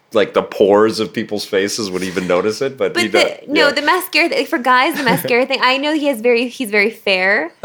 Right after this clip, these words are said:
Speaker 2: so they have to, you know, open his eyes with some mascara, but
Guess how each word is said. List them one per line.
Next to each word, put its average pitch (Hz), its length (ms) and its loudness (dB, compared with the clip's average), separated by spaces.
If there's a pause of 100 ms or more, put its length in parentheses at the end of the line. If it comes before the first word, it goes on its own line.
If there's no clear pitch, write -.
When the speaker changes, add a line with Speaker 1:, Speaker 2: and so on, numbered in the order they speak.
Speaker 2:
so - 140 -6
they 226 100 2
have 233 360 0
to, 196 540 0
you 208 120 -4
know, 175 320 -2
open 220 220 -2
his 240 180 -2
eyes 185 400 0
with 208 160 -6
some 170 240 -6
mascara, 190 560 -4
but 185 300 -4